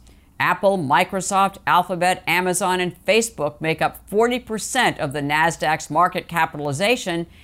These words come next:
and twenty percent of the S and P five hundreds. Is the stunning rally durable? Are stock prices running on anything other than Fed fumes?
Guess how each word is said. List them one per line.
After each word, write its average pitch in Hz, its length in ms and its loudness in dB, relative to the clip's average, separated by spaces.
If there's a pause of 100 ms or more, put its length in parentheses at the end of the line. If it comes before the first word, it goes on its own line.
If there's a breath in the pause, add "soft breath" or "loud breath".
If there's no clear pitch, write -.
(160 loud breath)
and 196 200 2
twenty 294 440 0
percent 156 440 -4
of 165 120 -2
the 170 120 -4
S 160 240 0
and 165 80 -6
P 165 200 -4
five 170 300 0
hundreds. 147 580 -4 (560 soft breath)
Is 190 160 2
the 180 100 0
stunning 214 500 0
rally 185 380 4
durable? 240 800 2 (180)
Are 151 120 2
stock 190 420 0
prices 190 380 -2
running 170 340 0
on 156 120 -2
anything 185 500 -4
other 175 240 2
than 156 180 -2
Fed 165 460 -2
fumes? 226 580 -2